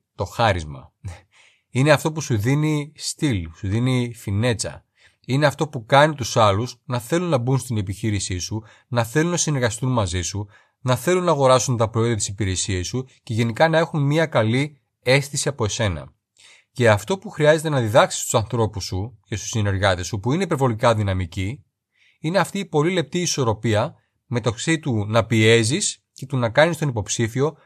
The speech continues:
να έρχεται προς τα εσένα. Ο στόχος σου θα πρέπει να είναι να κάνεις τον υποψήφιο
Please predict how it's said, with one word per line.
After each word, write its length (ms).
να 240
έρχεται 280
προς 140
τα 100
εσένα. 440
Ο 160
στόχος 420
σου 120
θα 140
πρέπει 240
να 100
είναι 140
να 120
κάνεις 240
τον 100
υποψήφιο 560